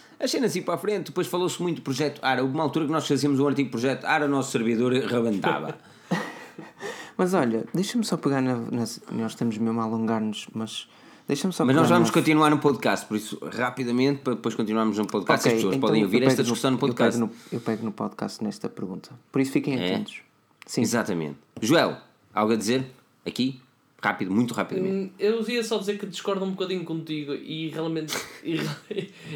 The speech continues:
Speaker 3: e realmente, tipo, isto não é bem assim, não é só, "Ai, tenho aqui uma ideia inovadora." E, e pegando aqui em alguém que dizia que era preciso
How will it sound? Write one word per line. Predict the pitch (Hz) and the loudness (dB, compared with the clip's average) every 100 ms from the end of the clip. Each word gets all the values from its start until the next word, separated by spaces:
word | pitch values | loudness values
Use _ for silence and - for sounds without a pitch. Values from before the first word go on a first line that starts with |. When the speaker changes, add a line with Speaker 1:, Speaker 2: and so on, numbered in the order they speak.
| - | -4
Speaker 3:
e | 190 | 0
realmente, | 190 202 190 196 190 160 | 2 2 2 0 -2 -6
tipo, | 147 156 - | -2 -2 -2
isto | 190 - 220 | -4 0 2
não | 226 | 2
é | 196 | 2
bem | 214 196 | 2 2
assim, | 175 - 165 | 2 2 2
não | 180 | 4
é | 202 | 2
só, | - 185 175 156 - - | 0 -2 -2 -2 -8 -2
"Ai, | 196 196 180 | 2 2 2
tenho | 202 196 | 0 0
aqui | 190 | 0
uma | 190 175 | 0 0
ideia | 185 | 0
inovadora." | 185 165 156 143 127 135 - | 0 0 2 2 0 -2 -4
E, | 170 165 | -6 -4
e | 170 | -8
pegando | - 202 202 | -2 0 0
aqui | 190 185 | 0 -2
em | 185 180 | -2 0
alguém | 175 165 170 | -2 -2 -4
que | 170 156 | -6 -6
dizia | 160 147 151 160 156 147 | -6 -6 -6 -2 -2 -2
que | 156 | -2
era | 151 | -4
preciso | 147 - 151 - | -4 -6 -8 -10